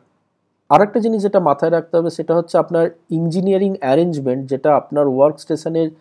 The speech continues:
ইঞ্জিনিয়ারিং অ্যারেঞ্জমেন্টটা এমনভাবে রাখতে হবে যাতে আপনার, আহ, কাজ করতে সুবিধা হয় এবং সেফটি ইকুইপমেন্টস আপনাকে ইউজ করতে হবে। আপনি যেই কাজের সঙ্গে যুক্ত থাকুন, তার যে সেফটি ইকুইপমেন্ট আছে, সেগুলো আপনাকে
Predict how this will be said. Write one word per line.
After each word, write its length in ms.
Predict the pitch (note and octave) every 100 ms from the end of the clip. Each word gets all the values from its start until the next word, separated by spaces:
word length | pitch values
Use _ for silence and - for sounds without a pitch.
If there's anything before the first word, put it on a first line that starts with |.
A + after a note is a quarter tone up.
| _ _ _
ইঞ্জিনিয়ারিং 600 | D3 D#3 D3+ E3 E3 E3+ F3+
অ্যারেঞ্জমেন্টটা 800 | C#3 C#3 D3+ D#3 E3 E3+ E3+ D3
এমনভাবে 500 | A#2+ D#3 D#3 D3+ D#3+
রাখতে 360 | D3+ - - D3
হবে 200 | D#3 D3
যাতে 280 | B2+ -
আপনার, 420 | C#3+ C#3 C#3+ C#3+ C#3+
আহ, 600 | D3 - A#2 A#2 A#2+ A#2 - _ _ _ -
কাজ 240 | C#3 D3+
করতে 320 | - E3+ E3+ E3
সুবিধা 440 | - D3+ D#3 D3
হয় 220 | C#3 D#3 - _ _ _ _ -
এবং 520 | C#3+ C#3+ C#3+ C#3+ C#3 - _ _ _ -
সেফটি 520 | - F3 E3+ - F#3+
ইকুইপমেন্টস 560 | D#3+ F#3+ F3 E3+ E3 E3+
আপনাকে 360 | D#3 E3 D3+
ইউজ 260 | D3 D3 C#3+
করতে 300 | D3+ C#3 C#3+
হবে। 140 | C#3+
আপনি 220 | E3+ D#3+ D3
যেই 240 | D3+ E3+
কাজের 240 | D#3+ D#3
সঙ্গে 280 | C#3+ D#3 D3
যুক্ত 320 | C3+ C#3 -
থাকুন, 360 | D3+ C3+ - C#3
তার 360 | C3+ C3+ C#3+ D3
যে 180 | D3+
সেফটি 420 | D3 C3+ B2 - C#3+
ইকুইপমেন্ট 540 | C#3+ D3+ C#3+ C#3 C#3
আছে, 300 | C3 - G3 - _ _
সেগুলো 400 | - D3 D3 D3+
আপনাকে 460 | C#3+ C#3 C3 D#3+